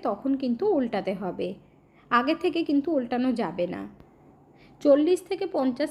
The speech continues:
সেকেন্ড বাদে দেখুন ওপর থেকে কত সুন্দরভাবে ড্রাই হয়ে গেছে। এবার আস্তে আস্তে উল্টে দিতে হবে। প্রথম একটা দুটো একটু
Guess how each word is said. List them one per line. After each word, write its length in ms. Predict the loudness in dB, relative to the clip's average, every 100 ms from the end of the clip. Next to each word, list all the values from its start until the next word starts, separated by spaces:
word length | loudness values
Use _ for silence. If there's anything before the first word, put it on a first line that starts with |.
| -6
সেকেন্ড 300 | -4 0 0
বাদে 260 | 0 0 0
দেখুন 300 | 0 0 0 -2
ওপর 220 | -2 -8 -4
থেকে 160 | -4 -4
কত 140 | -4 -6
সুন্দরভাবে 560 | -2 -2 0 -2 0 0
ড্রাই 280 | 0 0 0
হয়ে 200 | 2 0
গেছে। 300 | 0 -4 -4 -6 -6 -20 -8 -2
এবার 220 | 0 0
আস্তে 320 | -4 -4 -2
আস্তে 280 | 0 0 0 2
উল্টে 320 | 2 2 -2
দিতে 260 | -4 -4 -4
হবে। 320 | -4 -2 -4 -4 -16 -20 -20 -20 -4
প্রথম 320 | 2 2 2 0
একটা 260 | 0 0 2
দুটো 280 | 2 2 0 0
একটু 240 | -4 -2